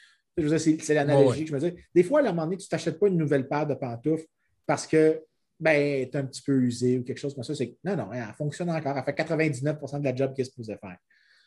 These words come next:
Speaker 1: Ben, t'acceptes un peu le coût relativement à l'alternative. Fait que d'une part, faut pas ex-, faut pas exagérer le coût de l'externalité.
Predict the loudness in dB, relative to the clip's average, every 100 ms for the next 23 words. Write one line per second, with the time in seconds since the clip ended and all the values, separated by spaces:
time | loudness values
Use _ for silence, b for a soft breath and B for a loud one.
0 | b b -4 -2 -2 -8 -12 -4 -4 -2
1 | -4 0 -2 2 0 0 -4 -2 2 4
2 | 2 -2 -4 -2 -2 -2 -4 -6 -10 -14
3 | -14 0 2 4 2 0 0 -2 0 0
4 | 0 -6 -8 -2 -2 2 2 2 2 0
5 | -2 -2 -4 -4 -6 -10 -8 -8